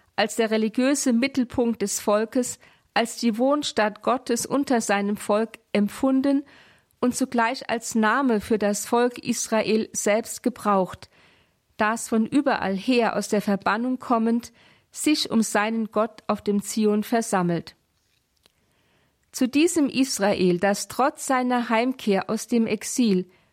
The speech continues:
politisch absolut machtlos und immer noch den Großmächten unterworfen blieb, das dementsprechend voller Zweifel war,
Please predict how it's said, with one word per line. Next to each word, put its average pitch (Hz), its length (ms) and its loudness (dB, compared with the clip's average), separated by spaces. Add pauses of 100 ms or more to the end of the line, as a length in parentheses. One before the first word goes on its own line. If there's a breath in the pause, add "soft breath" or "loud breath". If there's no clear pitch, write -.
(160 soft breath)
politisch 233 720 0
absolut 254 720 -2
machtlos 196 800 -2 (420 soft breath)
und - 300 -2
immer 285 240 4
noch 190 240 0
den 214 180 0
Großmächten 233 720 -2
unterworfen 214 720 0
blieb, 180 340 -4 (840)
das 220 240 -2
dementsprechend 226 1000 -2
voller 247 440 0
Zweifel 208 600 0
war, 175 300 0